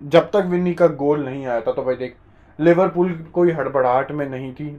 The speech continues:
बिल्कुल वो काम थी। और वो भाई वो डिफेंसिवली हम बोल सकते हैं एकदम बढ़िया, जैसा तुम चाहते हो अपनी टीम से वैसा लग रही थी। Obviously जहाँ लिवरपूल लैग करी वो थी फाइनल थर्ड में, फाइनल बॉल,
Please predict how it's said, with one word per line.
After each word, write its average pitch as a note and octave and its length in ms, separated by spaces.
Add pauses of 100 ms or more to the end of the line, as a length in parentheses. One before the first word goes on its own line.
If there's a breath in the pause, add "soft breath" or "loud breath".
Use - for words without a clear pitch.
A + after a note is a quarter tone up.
बिल्कुल C#3+ 360
वो C#3 120
काम C#3+ 360
थी। D3+ 140
और D#3+ 60
वो D#3+ 100
भाई D#3 160
वो D#3 200 (280 soft breath)
डिफेंसिवली E3+ 520
हम E3 120
बोल D3+ 100
सकते D3+ 200
हैं E3+ 60
एकदम D#3 460 (240)
बढ़िया, E3 400
जैसा G3 280
तुम A#3+ 240
चाहते G#3 300
हो G3+ 60
अपनी G3 180
टीम F#3 260
से F#3 160
वैसा F3 400
लग D3+ 280
रही D3 120
थी। D3 120
Obviously D3 460 (400 soft breath)
जहाँ D#3 380
लिवरपूल F3 500
लैग C#3 200
करी C#3 220
वो C#3 260
थी D#3+ 60
फाइनल C3 380
थर्ड C3 280
में, D3+ 120
फाइनल D#3 460
बॉल, C#3+ 320